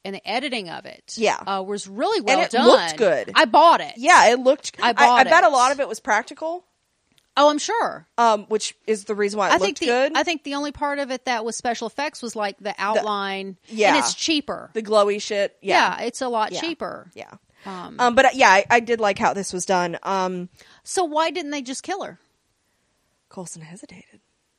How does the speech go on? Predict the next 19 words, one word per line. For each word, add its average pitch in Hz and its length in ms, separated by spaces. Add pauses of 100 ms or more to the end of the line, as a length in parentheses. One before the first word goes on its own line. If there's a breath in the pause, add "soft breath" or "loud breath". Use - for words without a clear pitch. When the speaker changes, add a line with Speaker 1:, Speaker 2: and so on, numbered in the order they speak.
(880)
Speaker 2:
Because 170 420 (580)
it 233 60
Speaker 1:
Why 247 160
didn't 254 180
Speaker 2:
rang 277 100
Speaker 1:
he 294 40
Speaker 2:
a - 60
Speaker 1:
just 269 180
Speaker 2:
bell. - 40
Speaker 1:
let 240 160
Butter, 247 200
why 240 220
not 233 160
just, 226 260
why 240 140
not 233 180
just 214 140
kill 269 200
her? 180 140